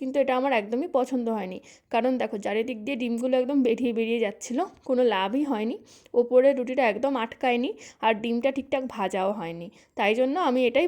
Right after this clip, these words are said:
বলবো, সবাইকে এটাই সাজেশন দেবো যে যখন তোমরা এটা বানাবে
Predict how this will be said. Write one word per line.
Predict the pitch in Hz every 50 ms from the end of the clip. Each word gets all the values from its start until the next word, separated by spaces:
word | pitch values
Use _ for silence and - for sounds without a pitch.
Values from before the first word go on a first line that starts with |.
| 349 277
বলবো, | 233 214 226 277 453 - -
সবাইকে | - 269 233 233 247 233 214
এটাই | - - 349 370 -
সাজেশন | 311 277 285 285 - 311 294 277 240
দেবো | 202 185 247 - - - _ _ -
যে | - 208 214 196
যখন | 190 - 226 214 214 220
তোমরা | 214 214 214 220
এটা | 247 254 226 196
বানাবে | 196 214 247 262 320